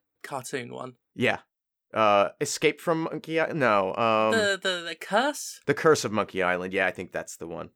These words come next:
Speaker 2: Yeah.
Speaker 1: Yeah. I remember that one.
Speaker 2: Yeah. And it was rough. Yeah. One and two are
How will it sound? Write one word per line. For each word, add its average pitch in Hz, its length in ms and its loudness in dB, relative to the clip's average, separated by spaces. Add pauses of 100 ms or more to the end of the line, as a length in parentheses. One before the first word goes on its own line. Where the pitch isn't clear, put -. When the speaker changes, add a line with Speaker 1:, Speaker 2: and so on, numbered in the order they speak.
Speaker 2:
Yeah. 98 280 0
Speaker 1:
Yeah. 135 460 -6 (400)
I 156 120 -4
remember 185 380 -2
that 127 240 -4
one. - 300 -20 (100)
Speaker 2:
Yeah. 92 220 -6 (360)
And 151 220 -6
it 143 200 2
was - 420 -4
rough. 98 440 -4 (1200)
Yeah. 92 200 -2 (960)
One 170 280 2
and 180 100 -2
two 143 320 -2
are 113 440 2